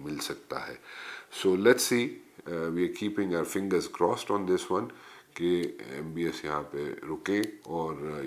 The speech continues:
यहाँ पे, uh, वैसे तो बात की जा रही है ट्वेंटी फ़ाइव बिलियन डॉलर्स की कि वो इन्वेस्ट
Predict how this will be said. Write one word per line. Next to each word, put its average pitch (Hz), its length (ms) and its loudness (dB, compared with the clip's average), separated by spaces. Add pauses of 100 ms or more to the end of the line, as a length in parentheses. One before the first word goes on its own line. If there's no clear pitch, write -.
यहाँ 80 220 0
पे, 73 300 -4 (480)
uh, 76 220 -6 (260)
वैसे 87 400 0
तो 95 140 -2
बात 82 320 -2
की 87 220 -4
जा 76 160 -2
रही 78 140 -2
है 80 60 -2
ट्वेंटी 76 300 -8
फ़ाइव 78 280 -6 (140)
बिलियन 78 420 -4
डॉलर्स 107 380 -2
की 101 180 -6 (440)
कि 85 80 -4
वो 82 160 -2
इन्वेस्ट 80 520 -6